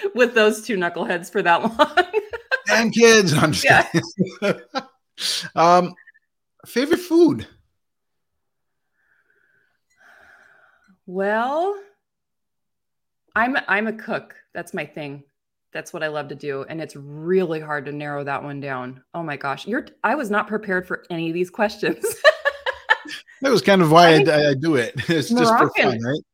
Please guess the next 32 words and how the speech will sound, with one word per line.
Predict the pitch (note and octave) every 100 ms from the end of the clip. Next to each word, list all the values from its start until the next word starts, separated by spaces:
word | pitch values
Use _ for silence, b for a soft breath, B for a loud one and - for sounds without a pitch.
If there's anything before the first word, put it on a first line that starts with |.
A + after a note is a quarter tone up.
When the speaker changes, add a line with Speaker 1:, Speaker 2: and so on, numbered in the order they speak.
| _ _ -
Speaker 1:
Moroccan | A3 A3+ B3 B3
food | A3+ G3 E3+
is | E3+
my | D3+
favorite. | - E3 C3+ A#2+ -
We | F#3
usually, | G3+ G3+ G3
we | G3
used | G#3 -
to |
go | G3 F3 D#3+ D#3 _ _ _ -
for | G3
my | D#3+
birthday | C#3+ D3 D3
every | C#3+ A#2+
year. | G2+ -
We'd | D#3+
have | D#3
Moroccan | D3 C3+ C3 - -
food. | - -
Probably | G3+ _ _ _ b b -
my | A#2 A#2 C#3+
Speaker 2:
Nice. | - -
Speaker 1:
favorite. | C#3 C3+ C3 _ _
Speaker 2:
Nice. | A#2 A2 G2 - _ - B
So | F#3+
you | A3
like | C4+ -
cooking? | A#3+ B3 G2+ E2+ - _ _ _ -
Speaker 1:
I | F#3+
love | E3+ F#3 G3
cooking. | - D3+ C#3+ C3+